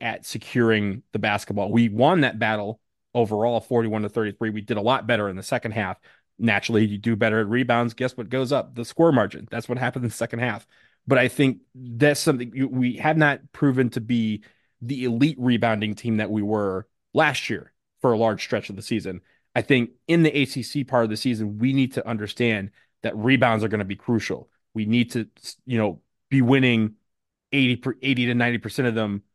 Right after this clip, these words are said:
on defense, and we need to be getting our fair share of offensive rebounds because that conversion into second chance points could be the difference in some of these ball games. So just because we have a team that's smaller than us doesn't mean that they're gonna give us the rebound. We have to go get it. And I think in the first half,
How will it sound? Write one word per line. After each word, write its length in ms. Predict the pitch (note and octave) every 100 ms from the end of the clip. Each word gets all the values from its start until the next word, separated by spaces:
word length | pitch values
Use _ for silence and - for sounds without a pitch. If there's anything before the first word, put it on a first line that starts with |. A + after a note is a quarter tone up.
| _
on 160 | - A#2
defense, 480 | B2+ C3 D3 D3+ -
and 120 | B2
we 80 | A2+
need 160 | B2 C#3+
to 80 |
be 60 | C3
getting 200 | A#2+ A2+
our 80 | G#2+
fair 220 | - A2+
share 160 | - A2
of 100 | G2
offensive 400 | C3+ C#3+ A2+ G#2+
rebounds 360 | G#2+ G#2 G#2
because 260 | G#2 G#2+ G#2
that 220 | A#2 A#2
conversion 680 | - A#2+ A2+ A2 G#2+ A#2 G#2 - _ -
into 160 | A2+ A2+
second 280 | A#2 A2+
chance 280 | A#2 B2+ B2
points 260 | - C#3 C3
could 200 | - A2+
be 100 | A#2
the 80 | G#2
difference 540 | A#2 A2+ G#2 F2 - _ _ _
in 80 | A2
some 160 | A2 A2
of 60 |
these 100 | G2+
ball 240 | G2 G#2 G2
games. 260 | F#2+ F2+
So 240 | - G#2+ F#2+ - _ _ - _ _ _ _
just 240 | D3+ E3 E3
because 260 | F3 F3
we 100 | C#3+
have 80 | D3
a 40 | C3+
team 220 | - C#3+
that's 140 | B2+
smaller 280 | - B2+ C3+
than 120 | C#3+
us 100 | D3
doesn't 360 | C3 B2+ A#2+ A#2+
mean 220 | C3 B2+
that 140 | A#2
they're 100 | A2+
gonna 160 | B2 A#2+
give 220 | G2+ A#2
us 80 | B2+
the 80 | B2
rebound. 400 | B2 B2+ C#3+ C#3
We 80 | B2
have 180 | B2+
to 80 | -
go 180 | A#2 A2 -
get 160 | - A2
it. 140 | G2+ _ _
And 320 | C3+ B2 A2+
I 60 | A2
think 300 | - B2+ A2
in 80 | A#2+
the 60 | A2
first 320 | - D3+ D3+
half, 300 | D3 B2+ -